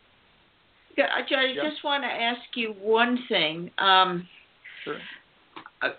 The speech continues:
Speaker 1: okay, because the polls, if you really follow them, they're very tight.
Speaker 2: Correct.
Speaker 1: Um,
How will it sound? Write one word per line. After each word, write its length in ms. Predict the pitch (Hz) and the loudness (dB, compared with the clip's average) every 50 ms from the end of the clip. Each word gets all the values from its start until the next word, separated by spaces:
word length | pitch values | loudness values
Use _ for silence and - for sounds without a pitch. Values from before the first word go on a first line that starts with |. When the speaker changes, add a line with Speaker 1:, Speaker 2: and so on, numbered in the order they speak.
| - | -4
Speaker 1:
okay, 340 | 208 202 - 269 220 208 190 | -4 -2 0 2 2 2 2
because 460 | 214 220 - - 240 208 202 - - - - - - - _ _ 226 - | 0 -2 0 0 2 2 2 -2 -8 -14 -16 -18 -20 -20 _ _ -4 -2
the 100 | 247 240 - - - | -2 -2 -2 -2 2
polls, 440 | 285 311 311 320 330 311 285 285 - - - - _ _ _ _ _ _ _ _ _ _ - | 4 6 6 6 4 0 -4 -8 -12 -16 -20 -20 _ _ _ _ _ _ _ _ _ _ -14
if 120 | - - | -10 -8
you 140 | 247 247 220 | -6 -6 -4
really 300 | 240 294 370 381 320 240 - - | -2 -2 -2 -2 -2 -4 -4 0
follow 380 | - 247 240 247 254 240 220 214 | 2 4 4 4 4 2 0 0
them, 220 | 202 196 190 190 | -2 -2 -2 -2
they're 160 | 185 185 180 | -2 -4 -2
very 320 | 180 208 208 214 208 185 175 - - | -2 -2 -2 -2 -2 -4 -6 -8 -8
tight. 320 | 202 170 147 135 - - - - - - _ _ _ _ _ _ - - - - _ _ _ _ _ _ _ _ _ _ _ _ _ _ _ _ - - - - _ - | -6 -4 -4 -4 -6 -10 -16 -20 -20 -20 _ _ _ _ _ _ -20 -20 -20 -20 _ _ _ _ _ _ _ _ _ _ _ _ _ _ _ _ -20 -20 -20 -20 _ 0
Speaker 2:
Correct. 220 | - 160 156 196 | 2 4 4 6
Speaker 1:
Um, 340 | 196 190 185 175 175 175 - | 6 4 4 2 0 -4 -10